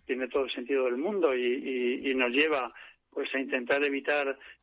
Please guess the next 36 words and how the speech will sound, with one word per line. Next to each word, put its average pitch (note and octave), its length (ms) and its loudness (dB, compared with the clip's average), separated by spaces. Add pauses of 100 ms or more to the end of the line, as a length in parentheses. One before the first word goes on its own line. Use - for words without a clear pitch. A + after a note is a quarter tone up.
esa C#3+ 300 0
bolsa, C#3 760 0
iba D3 180 2
a D3+ 40 2
decir C#3+ 280 -2
el C3+ 140 0
nombre, D#3 320 0
pero C3 260 -2
de C3 100 0
unos C#3 200 0
grandes C#3 340 2
almacenes, C3+ 580 0 (460)
llena D3+ 380 2
de, C#3+ 500 2
de C3+ 220 -2
informes D3 600 0
y C3 100 -2
llena C#3+ 280 2
de C#3 240 4
radiografías C#3 880 2
que C3+ 100 -6
están C#3 260 -6
desordenados C#3 760 0
y D#3 60 -6
demás, E3+ 320 2 (520)
pues, C#3 240 2 (120)
eh, C3 380 2 (100)
que, C3+ 320 0
que C#3 180 4
eso D3+ 220 0
desaparezca D#3+ 800 0 (380)
y C3+ 200 -12
que D3+ 520 2
el C3 120 0
paciente C#3 480 0
pueda C#3+ 560 0